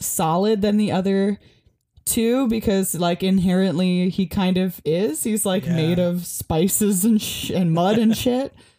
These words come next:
Speaker 1: So, like, you know, he would be a little gloopy probably. Like, it's a fun take on him. Yeah, so the, the fucking printer's out of <laughs> toner. So they have to call in the interns, and they're these little, like,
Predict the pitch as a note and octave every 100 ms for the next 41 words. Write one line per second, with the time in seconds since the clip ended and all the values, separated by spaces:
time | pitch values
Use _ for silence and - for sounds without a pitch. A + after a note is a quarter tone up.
0 | _ _ _ - G#3+ G3+ F#3+ F#3+ F#3+ _
1 | _ _ _ _ _ _ _ _ _ F#3
2 | F3+ D#3 D#3+ F#3+ _ _ _ _ A#3+ A#3+
3 | C4+ A3 G3+ F#3+ F#3+ F3+ G#3 F#3+ F#3+ F#3+
4 | F3 F#3 G3 E3 D#3+ D#3+ D#3+ D#3+ D#3+ D3+
5 | D#3+ F#3 - A3+ - G#3 G3+ G3 G3 -
6 | D#3+ D#3+ D3 D#3+ C#3+ C#3+ D#3 F3+ _ -
7 | G#3 G#3 F3+ - G3+ F#3 F#3 - _ -
8 | A3 G3 G3 G3+ - A#3 A#3 A3+ F#3 F3+
9 | - _ _ - B3 B3 B3+ A#3 G#3+ G3+
10 | G3 - - G#3+ B3 A3+ A3+ A#3 - -
11 | - - - - - - - - A#3+ A#3+
12 | B3 B3 C4+ B3+ A#3 A3+ A3+ G#3 F#3 G3
13 | G3 G#3+ A3 A3 G3+ G3+ G3+ G3 G#3 G3
14 | F#3+ F#3+ F#3+ F3+ F3 -